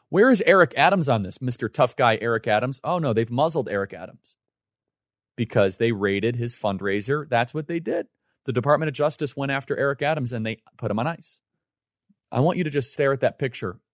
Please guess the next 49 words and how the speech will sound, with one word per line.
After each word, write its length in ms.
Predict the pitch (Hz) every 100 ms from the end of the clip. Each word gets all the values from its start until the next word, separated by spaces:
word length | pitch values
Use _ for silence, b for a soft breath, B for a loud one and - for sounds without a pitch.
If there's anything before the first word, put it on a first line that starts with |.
| -
of 120 | -
him 160 | 123 113
flipping 360 | - 120 117
you 160 | 107 107
off. 240 | 95 -
That's 200 | 123 135
the 100 | 170
Democrat 420 | 151 151 147 139
Party. 340 | - 127 95 - _ _ _ _ _ -
And 100 | 131
you're 140 | 165
gonna 180 | 208 175
like 320 | 131 139 -
it. 140 | 71 _ _ _ _ _ _ _ _ -
Meet 520 | 113 139 208 - - _ _
your 540 | 110 139 156 160 156 - _ 110
new 380 | 120 127 123 -
rulers. 520 | 104 113 107 85 - 113
Your 100 | 135
new 120 | 170
rulers 360 | 139 139 139
are 80 | 107
people 300 | - 143 160
of 120 | 156
the 60 | 139
third 180 | 143 127
world 220 | 117 127
that 140 | -
hate 180 | 98 131
you, 160 | 160 135
hate 180 | 120 127
your 120 | 139
values, 520 | 123 123 127 139 - _ _ _
came 220 | - 151
here 140 | 151 151
illegally, 500 | 135 127 123 127 131 _ _
did 140 | - 113
not 240 | 127 -
follow 320 | 131 131 147
our 100 | 139
customs 540 | 101 - 139 - 147 127
or 140 | 110
a 40 | 101
process, 480 | 131 123 - 135
beat 240 | 107 123 165
up 160 | -
our 120 | 135 -
police 340 | 120 131 139
officers, 500 | 139 143 - 147